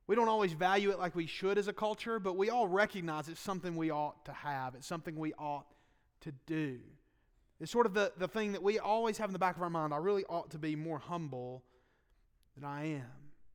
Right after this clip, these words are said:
We know it's important and we like it when we see it, but so often we hate the process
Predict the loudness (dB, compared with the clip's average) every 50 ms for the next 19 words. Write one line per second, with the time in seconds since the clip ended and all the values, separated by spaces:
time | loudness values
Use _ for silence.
0 | _ _ _ _ _ _ _ _ 2 6 8 8 8 8 8 6 4 0 -2 -2
1 | -2 0 0 0 0 0 -2 -2 0 2 2 4 6 6 6 6 6 4 -2 0
2 | 0 0 0 -2 -2 -4 -4 -2 2 2 2 2 2 -2 -6 -6 0 4 4 4
3 | 4 4 4 4 2 2 0 -2 0 0 0 -2 -2 -4 -6 -2 2 2 2 2
4 | 0 -2 -6 -8 -8 -8 -10 -6 -2 -2 -2 -2 -2 -4 -4 -2 0 0 0 -2
5 | -4 -4 -6 -10 -12 -14